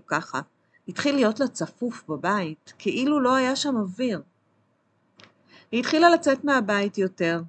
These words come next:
רק כדי לא לפגוש אותו. היא חיכתה שהוא ילך לאבא שלו כדי להסתובב בבית כמו שרצתה. הפחד לאבד אותו גמר אותה. פחדה מהרגע שהוא יחליט לעבור לאבא.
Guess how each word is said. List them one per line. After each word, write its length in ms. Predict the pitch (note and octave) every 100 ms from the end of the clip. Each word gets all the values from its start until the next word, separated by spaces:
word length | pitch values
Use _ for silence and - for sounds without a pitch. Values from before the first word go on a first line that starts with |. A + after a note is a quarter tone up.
| -
רק 200 | A3+ A3+
כדי 200 | A3 G3+
לא 120 | G3
לפגוש 420 | G3+ - E3 D#3
אותו. 280 | D3 - B3+
היא 100 | -
חיכתה 520 | F3 A3+ - - A3 A3+
שהוא 200 | B3 A3
ילך 280 | G#3+ A3+
לאבא 480 | A3 G3+ - F#3 F#3+
שלו 360 | F#3+ F3 E3 E3
כדי 220 | F#3 E3+
להסתובב 480 | E3+ F3 E3+ F#3+ F3+
בבית 420 | F3+ D#3 F3 F3
כמו 200 | - E3
שרצתה. 580 | F3 D#3 C#3+ - - A#2+ - _ _ _ - - -
הפחד 360 | G3 A#3+ B3 C#4
לאבד 340 | F#3+ D#3+ F#3+
אותו 180 | G#3+ G3
גמר 280 | D3+ D3 D3
אותה. 280 | D#3 D#3 G#2 A2+ _
פחדה 340 | - F#3 F#3+ G#3+
מהרגע 440 | A3+ F3+ F#3+ G3+
שהוא 180 | G#3 F#3
יחליט 300 | E3+ F#3+ F#3
לעבור 380 | F#3 D#3 F3 E3
לאבא. 340 | C#3+ D3+ C#3+